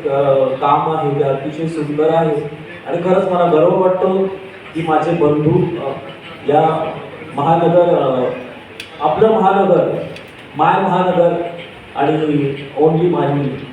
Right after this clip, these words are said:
याच्यामध्ये काम करतात, याचा मला अभिमान आहे.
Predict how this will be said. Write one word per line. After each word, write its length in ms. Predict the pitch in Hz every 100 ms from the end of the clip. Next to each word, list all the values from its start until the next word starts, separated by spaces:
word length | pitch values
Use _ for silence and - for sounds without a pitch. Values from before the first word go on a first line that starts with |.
| - - - 139
याच्यामध्ये 420 | 151 160 160 156
काम 260 | 147 143
करतात, 360 | 147 147 139 143
याचा 180 | 139 147
मला 200 | 143 135
अभिमान 440 | 127 135 147 143
आहे. 360 | 139 - -